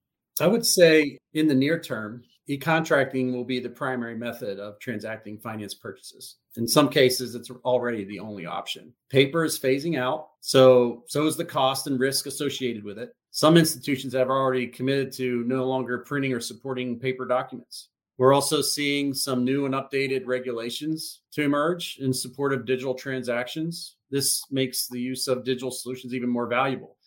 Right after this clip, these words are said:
as it can help keep up it with and ensure compliance. And I mentioned the Auto Finance Transformation Index.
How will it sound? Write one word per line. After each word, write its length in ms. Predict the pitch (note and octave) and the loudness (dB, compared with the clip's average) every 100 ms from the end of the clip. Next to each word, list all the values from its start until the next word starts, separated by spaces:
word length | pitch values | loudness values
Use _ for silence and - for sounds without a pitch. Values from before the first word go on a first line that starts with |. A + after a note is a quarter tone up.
| _ _ - | _ _ -4
as 140 | B2 A#2+ | -2 -2
it 100 | B2 | -6
can 100 | A#2 | -4
help 320 | B2 B2 _ | -4 -6 _
keep 300 | C3 A#2+ B2+ | -6 -4 2
up 220 | B2 - | 2 2
it 220 | A#2 A#2 A#2+ | -6 -6 -4
with 260 | B2 B2+ - - | -4 -4 -8 -16
and 460 | A#2 A2+ G#2+ A2 G#2+ _ | -14 -10 -8 -8 -10 _
ensure 340 | A#2+ A#2 C3+ A#2+ | -6 -4 -2 -4
compliance. 720 | G#2+ - C3 A#2+ - - - _ _ - | -6 -8 -6 -6 -8 -8 -8 _ _ 2
And 80 | C3+ | 4
I 60 | |
mentioned 400 | D3+ G3 F#3+ D#3 | 6 6 4 0
the 380 | C#3+ C3 B2 A#2+ _ _ C3+ | 2 2 0 -4 _ _ -2
Auto 200 | C#3+ C3+ | 0 0
Finance 300 | C#3 C3 - | 0 -4 -4
Transformation 760 | - C3+ C3 B2+ C3 C3 B2+ | -6 -6 -6 -6 -4 -4 -6
Index. 580 | A#2 A2+ A2+ A2 - | -6 -6 -6 -8 -10